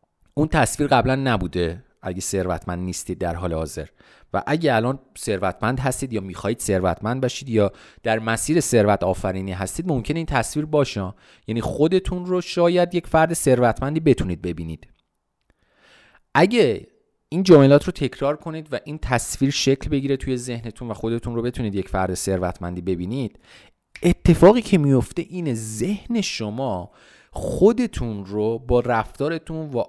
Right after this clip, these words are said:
با اعمالتون، با تصمیم گیری‌هایی که می‌کنید، با توجهتون که کنترل می‌کنه،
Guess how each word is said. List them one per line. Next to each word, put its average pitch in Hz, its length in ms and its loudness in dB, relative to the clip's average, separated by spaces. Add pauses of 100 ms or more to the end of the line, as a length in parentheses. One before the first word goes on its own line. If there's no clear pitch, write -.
(120)
با 123 220 0
اعمالتون، 120 580 -6
با 131 80 -2
تصمیم 98 480 -10
گیری‌هایی 95 320 -6
که 156 140 -14
می‌کنید، 147 380 -10
با 117 100 0
توجهتون 127 1160 0
که 117 120 -8
کنترل 113 600 0
می‌کنه، 120 720 -6